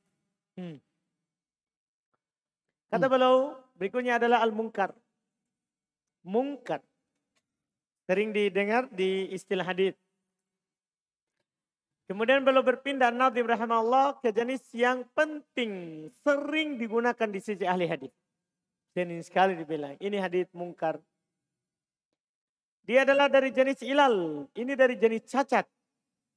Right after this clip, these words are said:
Speaker 1: Yang dia la yudrikuha illal fuhul min ahli hadas sya'an. Min ahli sya'an. Tidak bisa ditahu kecuali orang yang fuhul.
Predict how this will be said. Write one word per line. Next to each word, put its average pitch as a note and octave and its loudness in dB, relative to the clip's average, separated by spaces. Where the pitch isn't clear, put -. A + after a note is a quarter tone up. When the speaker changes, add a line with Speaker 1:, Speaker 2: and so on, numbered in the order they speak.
Speaker 1:
Yang A3 2
dia A#3 4
la A#3+ 4
yudrikuha C4+ 2
illal A3+ 0
fuhul A#3+ 4
min G3+ -2
ahli G3 -2
hadas F#3+ -2
sya'an. F#3 -4
Min F#3+ -6
ahli F#3+ -2
sya'an. - -6
Tidak A3 0
bisa C4 -2
ditahu C4+ 0
kecuali C4 0
orang B3 0
yang A3+ -2
fuhul. A#3+ 0